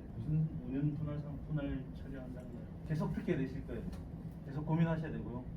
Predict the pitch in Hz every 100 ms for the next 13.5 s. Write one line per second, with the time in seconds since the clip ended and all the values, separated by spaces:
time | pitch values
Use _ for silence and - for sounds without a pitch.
0 | - - 180 185 165 160 160 156 160 175
1 | 196 185 175 151 135 - - 185 175 156
2 | 147 131 160 160 143 131 127 117 120 -
3 | 165 - 170 135 - - - - 143 147
4 | 110 107 - - 147 - 131 117 123 -
5 | - - - - - - 151 156 190 180
6 | - - 220 269 233 202 170 196 170 -
7 | 180 208 156 156 156 151 135 - 131 147
8 | 185 - - 147 143 196 196 147 139 -
9 | 120 107 113 135 139 135 101 - - -
10 | 226 202 180 202 208 202 160 151 - 127
11 | 151 110 131 151 - - - - - -
12 | - 139 156 175 165 - - 180 180 151
13 | 156 180 156 147 -